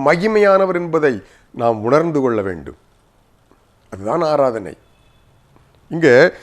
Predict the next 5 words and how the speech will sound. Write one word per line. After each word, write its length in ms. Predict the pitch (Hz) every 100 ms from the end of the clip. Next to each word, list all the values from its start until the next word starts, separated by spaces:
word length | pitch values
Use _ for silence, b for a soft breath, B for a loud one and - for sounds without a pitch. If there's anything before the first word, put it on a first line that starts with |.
| B B _
அஹ், 420 | 127 120 117 113 110
ஏசாயா 480 | 131 151 170 175 165 139
தீர்க்கதரிசி 560 | 160 160 156 147 - -
பார்க்கிற 380 | 143 165 - 147
பொழுது 300 | 143 120